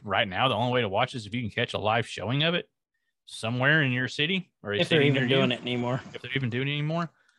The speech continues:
Speaker 1: But it combines the elements of one and two. It's got, supposedly has the, the slapstick comedy of Army of Darkness, 'cause Army of Darkness is very, very slapstick.
Speaker 2: Mm-hmm.
Speaker 1: Um, and also has a splatter zone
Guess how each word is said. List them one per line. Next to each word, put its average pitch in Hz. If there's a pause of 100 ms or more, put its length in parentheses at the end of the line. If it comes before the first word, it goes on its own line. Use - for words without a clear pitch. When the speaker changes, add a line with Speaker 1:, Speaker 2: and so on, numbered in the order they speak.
(400)
Speaker 1:
But 120
it 120
combines 135
the 131
elements 135
of 107
one 127
and 143
two. 120
It's 107
got, 117 (400)
supposedly 127
has 113
the, 104 (100)
the 110
slapstick -
comedy 117 (420)
of 107
Army 117
of 117
Darkness, 104
'cause 95
Army 110
of 107
Darkness 107
is 104
very, 120
very 110
slapstick. 107 (380)
Speaker 2:
Mm-hmm. 147 (600)
Speaker 1:
Um, 107 (840)
and 208
also 151
has 120
a 110
splatter 160
zone 101